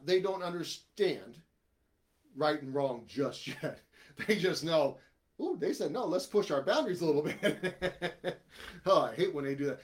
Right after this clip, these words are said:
They look dead at you, they smile, and they're so cute when they're smiling at you, and they go, "Oop, I touched it." <laughs> It's adorable,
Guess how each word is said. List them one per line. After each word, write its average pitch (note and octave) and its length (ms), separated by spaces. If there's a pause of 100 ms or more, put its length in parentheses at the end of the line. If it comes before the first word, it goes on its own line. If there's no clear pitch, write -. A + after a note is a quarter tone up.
They F3+ 80
look D3+ 220
dead E3+ 180
at D3 220
you, C#3 60
they C#3 100
smile, D3 360
and D3 80
they're D#3+ 60
so B3+ 220
cute C4 240
when G3 80
they're E3+ 100
smiling F#3 340
at F3 80
you, D#3+ 80
and D3+ 40
they D3+ 100
go, - 100 (180)
"Oop, G#4 220
I B3+ 80
touched F#4 300
it." G#3+ 1300
<laughs> - 140 (540)
It's E3+ 160
adorable, A#3 540